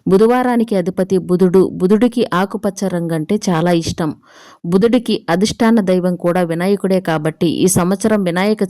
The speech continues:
చవితి బుధవారం వచ్చింది కాబట్టి, బుధుడికి, గణపతికి ఆకుపచ్చ రంగు అంటే ఇష్టం కాబట్టి, అందరూ కూడా ఆకుపచ్చ రంగు వస్త్రాలు ధరించి పూజ చేసుకుంటే అద్భుతమైన ఫలితాలు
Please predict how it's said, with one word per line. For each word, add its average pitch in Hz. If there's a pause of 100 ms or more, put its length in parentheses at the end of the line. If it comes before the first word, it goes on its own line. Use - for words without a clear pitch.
చవితి 160
బుధవారం 170
వచ్చింది 170
కాబట్టి, 156 (500)
బుధుడికి, 214
గణపతికి 190
ఆకుపచ్చ 185
రంగు 160
అంటే 165
ఇష్టం 185
కాబట్టి, 156
అందరూ 170
కూడా 175 (200)
ఆకుపచ్చ 196
రంగు 170
వస్త్రాలు 180
ధరించి 160
పూజ 175
చేసుకుంటే 156 (440)
అద్భుతమైన 190
ఫలితాలు 165